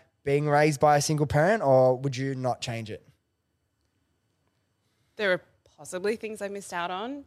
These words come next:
Speaker 2: It's not a question, I, I'm very good at kind of going, "Is this question really gonna help me?" Like, I could get
Speaker 1: Mm-hmm.
Speaker 2: overwhelmed with what I could have missed out on, but I wouldn't change it. So I don't ever really kind of look into that question.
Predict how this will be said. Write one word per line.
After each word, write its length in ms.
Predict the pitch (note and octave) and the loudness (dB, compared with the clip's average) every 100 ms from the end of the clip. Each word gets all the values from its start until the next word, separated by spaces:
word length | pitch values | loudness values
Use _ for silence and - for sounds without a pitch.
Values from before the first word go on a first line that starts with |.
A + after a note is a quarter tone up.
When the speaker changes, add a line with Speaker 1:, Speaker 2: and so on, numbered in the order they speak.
| _ - | _ -18
Speaker 2:
It's 160 | G3+ | -10
not 160 | G#3+ G#3+ | -4 -4
a 60 | G3+ | -4
question, 580 | - F3+ - F#3+ F#3 - _ _ _ _ _ - | -8 -10 -8 -10 -10 -16 _ _ _ _ _ -6
I, 180 | G3 - | -6 -4
I'm 160 | G#3 G3+ | -6 -2
very 220 | A3 A3+ | -2 -2
good 240 | F#3 F#3+ | -4 -6
at 140 | E3+ - | -6 -8
kind 220 | F#3+ F3+ | -6 -6
of 140 | D#3+ | -6
going, 260 | F3+ E3 D#3+ | -6 -6 -6
"Is 120 | G3 | -12
this 120 | A3 | -14
question 320 | - F#3 - D#3 | -16 -14 -12 -10
really 160 | D#3 | -12
gonna 160 | D3+ D3+ | -12 -14
help 400 | D#3 G#3+ G3+ _ _ | -10 -10 -10 _ _
me?" 380 | A#3 A#3 A#3 - | -12 -8 -10 -8
Like, 160 | F3+ | -6
I 80 | G3 | -4
could 140 | A3 F#3+ | -6 -4
get 120 | F3 | -2
Speaker 1:
Mm-hmm. 100 | F3+ | -2
Speaker 2:
overwhelmed 560 | F3+ E3+ D#3+ D3 D3+ - | -4 -6 -6 -6 -8 -14
with 160 | D#3+ | -12
what 140 | F#3 D#3+ | -4 -4
I 100 | E3 | -4
could 200 | - E3+ | -10 -10
have 160 | D#3 | -8
missed 220 | D3+ D3 D3+ | -10 -12 -8
out 160 | C#3 | -8
on, 140 | C#3 D#3+ | -8 -6
but 120 | E3+ | -6
I 60 | |
wouldn't 300 | E3+ G3+ D#3 | -4 -6 -6
change 420 | - - F#3 D#3+ - | -12 -10 -12 -10 -12
it. 180 | - _ _ _ | -16 _ _ _
So 140 | E3 | -4
I 40 | F3+ | -2
don't 180 | F3 | -2
ever 200 | E3 F3+ | -6 -10
really 300 | E3 E3 F3+ E3 | -12 -10 -10 -12
kind 240 | F#3 E3+ | -8 -8
of 120 | D#3 _ _ _ - | -8 _ _ _ -20
look 180 | D4 | -12
into 220 | B3+ G#3+ E3 | -10 -8 -8
that 160 | D3+ | -8
question. 480 | - E3+ - D#3+ | -8 -10 -10 -12